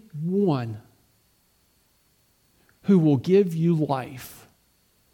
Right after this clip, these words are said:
And John says, "I write that you can have life because through what I have written, you are believing that Jesus is the Christ, the Son of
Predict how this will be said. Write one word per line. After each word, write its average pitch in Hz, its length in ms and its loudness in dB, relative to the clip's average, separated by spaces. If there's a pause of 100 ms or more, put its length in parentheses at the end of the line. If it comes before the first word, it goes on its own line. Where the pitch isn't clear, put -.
(960)
And 127 140 -4
John 151 260 0
says, 147 320 -6
"I 170 180 2
write 139 680 -4 (840)
that 127 220 -4
you 170 100 2
can 165 160 0
have 139 300 -2
life 127 680 -8 (720)
because 151 840 -2
through 139 180 0
what 160 240 0
I 156 140 2
have 127 200 0
written, 117 400 -2 (420)
you 160 220 4
are 135 140 2
believing 120 800 0 (380)
that 131 160 -4
Jesus 131 520 -2
is 127 280 -2
the 123 80 -6
Christ, 107 420 -10
the 117 60 -16
Son 107 440 -8 (400)
of 98 380 -10